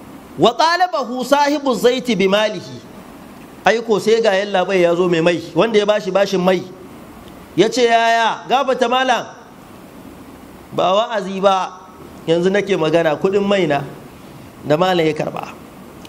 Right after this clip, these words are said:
Falam yastati sadadahu, yayi juyin duniya,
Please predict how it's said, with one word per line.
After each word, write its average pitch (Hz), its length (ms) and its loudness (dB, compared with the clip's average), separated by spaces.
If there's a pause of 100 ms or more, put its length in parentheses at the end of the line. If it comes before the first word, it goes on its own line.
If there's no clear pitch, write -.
(220)
Falam 302 280 6
yastati 294 500 -2
sadadahu, 240 640 0
yayi 311 380 2
juyin 330 500 2
duniya, 320 640 2